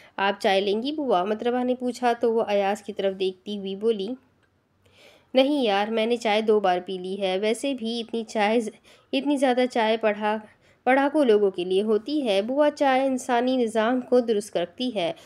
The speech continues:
और इंसानी दिमाग को खुश भी कर देती है।" अक्सा ने भी अलबदीहा भी मतरबा की बात का जवाब दिया तो अयाज को वाज़े तौर पर महसूस हुआ कि ये बात उसके लिए ही कही गई है।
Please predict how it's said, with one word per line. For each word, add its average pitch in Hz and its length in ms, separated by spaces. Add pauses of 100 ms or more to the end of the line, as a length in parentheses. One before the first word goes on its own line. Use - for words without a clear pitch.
(200)
और 247 100
इंसानी 226 440
दिमाग 208 380
को 226 220
खुश 262 280
भी 247 180
कर 285 180
देती 262 340
है।" 233 220 (300)
अक्सा 233 320
ने 233 160
भी 220 260
अलबदीहा 214 840
भी 220 320
मतरबा 226 480
की 233 160
बात 190 340
का 233 100
जवाब 190 400
दिया - 320 (320)
तो 311 60
अयाज 302 460
को 294 240
वाज़े 254 380
तौर 220 260
पर 220 160
महसूस 214 500
हुआ 233 260
कि 220 140
ये 214 160
बात 196 360
उसके - 280
लिए 180 220
ही 196 140
कही 208 240
गई 180 240
है। - 200